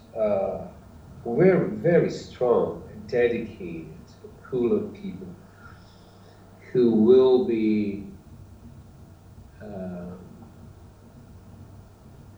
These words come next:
those representatives of the change that is needed, that I was hoping to see, uh, sometimes earlier, but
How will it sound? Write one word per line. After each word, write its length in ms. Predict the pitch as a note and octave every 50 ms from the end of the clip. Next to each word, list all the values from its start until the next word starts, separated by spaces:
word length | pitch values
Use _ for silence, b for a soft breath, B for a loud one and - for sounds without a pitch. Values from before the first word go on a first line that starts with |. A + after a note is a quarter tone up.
| - - - - - - - - - - - G#2 G2 F#2+
those 420 | A#2+ A#2+ A#2 A2+ A2+ G#2+ G#2 G#2
representatives 1120 | G#2+ G#2 G#2 - - G#2 - - A2 G#2+ G#2+ G#2+ G#2+ G#2 - - G2+ F#2+ F2+ F#2 - -
of 220 | F#2+ F#2 F2+ F2 F#2
the 80 | F#2+ - -
change 880 | - - - - B2 A#2 A2 G2+ F#2 F2+ F2 F2 F2 - - - - -
that 160 | - F#2 F#2
is 220 | F#2 F2+ F2+ -
needed, 400 | G2 G2 G2 G2 F#2+ F#2 F2 F2
that 120 | F2+ F#2+ F#2+
I 80 | F#2+
was 200 | F#2+ F#2+ F#2+ F#2
hoping 760 | - - - - - B2 A2+ - - - - G#2 F#2 F2 F2 -
to 120 | - -
see, 400 | - - - - - F#2 F2+ F2 E2 D2+ D#2 - - - B B B B B B B B B - -
uh, 140 | F#2 F2+ F2
sometimes 560 | - - B2 - - B2 A#2+ A2 - - -
earlier, 380 | G#2+ G#2+ G#2 F#2 - - -
but 340 | - - - F2+ - F3 -